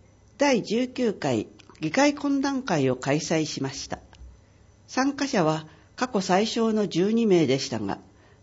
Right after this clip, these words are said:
ざっくばらんに参加者の話を伺うことができました。テーマは、議員報酬と議員定数でした。パーラメンタリーコンファレンス二千二十五。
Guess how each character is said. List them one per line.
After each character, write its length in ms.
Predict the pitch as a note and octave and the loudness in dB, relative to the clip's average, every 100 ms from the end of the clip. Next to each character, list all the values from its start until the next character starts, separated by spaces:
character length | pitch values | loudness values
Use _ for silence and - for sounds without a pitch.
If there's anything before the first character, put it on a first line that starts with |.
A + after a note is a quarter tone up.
| _ | _
ざ 100 | G3+ | -2
っ 80 | C4 | -2
く 160 | - F3+ | -2 0
ば 160 | E3 | 2
ら 120 | F#3 | 2
ん 120 | G3 F#3 | 2 4
に 240 | E3+ - | 2 0
参 280 | - G3 A#3+ | -6 -4 -4
加 140 | B3 C4 | -4 -2
者 140 | G#3 | 2
の 80 | D3+ | 2
話 440 | C#3 D3+ F#3 A#3 | 0 0 -2 -2
を 80 | F#3+ | -2
伺 440 | - B2 E3+ F3 | -2 -2 0 2
う 60 | F3 | 2
こ 140 | E3 | -2
と 100 | E3 | -6
が 120 | A#3 F#3+ | -4 -4
で 100 | G2+ | -4
き 120 | A#2+ | -6
ま 120 | G2+ | -8
し 160 | - - | -8 -14
た。 100 | - - - - - _ _ - - _ - | -16 -18 -20 -20 -20 _ _ -20 -20 _ -2
テ 160 | D#4 | 2
ー 20 | C#4 | 4
マ 140 | F3+ | 4
は、 240 | C#3+ D3+ - - _ _ _ _ | 2 -2 -8 -20 _ _ _ _
議 140 | - F#3+ | 0 4
員 220 | B3+ C#4+ | 6 4
報 240 | C#4+ C#4 | 2 0
酬 340 | A#3+ - D3 A2 | 0 0 -2 -2
と 380 | - A2 - - | -2 -2 -2 -2
議 200 | C#3+ F3 | 2 4
員 120 | B3 | 4
定 260 | A#3+ A3+ G#3+ | 2 0 0
数 280 | - B2 | -2 -2
で 100 | A2 | -2
し 180 | - - | -4 -8
た。 120 | - - - _ - _ _ _ _ _ _ _ _ _ - | -10 -12 -14 _ -20 _ _ _ _ _ _ _ _ _ -2
パ 160 | A#3+ | 0
ー 40 | C#4+ | 2
ラ 120 | C#4+ | 2
メ 140 | C4+ | 2
ン 100 | C4 | 0
タ 160 | B3+ B3+ | 0 0
リ 200 | A#3+ A#3+ | 0 0
ー 40 | |
コ 140 | A#3+ B3 | 0 0
ン 80 | |
フ 80 | A#3 | 2
ァ 80 | F#3+ | 2
レ 120 | D#3+ | 2
ン 80 | C#3+ | 0
ス 180 | C#3+ C3 | 0 2
二 120 | C#3+ | 4
千 300 | D3 A#3+ D#3+ | 4 2 4
二 140 | D#3 | 2
十 300 | D#3+ A#2 G#2+ F2 | 0 -2 -4 -4
五。 240 | B2+ - | -6 -6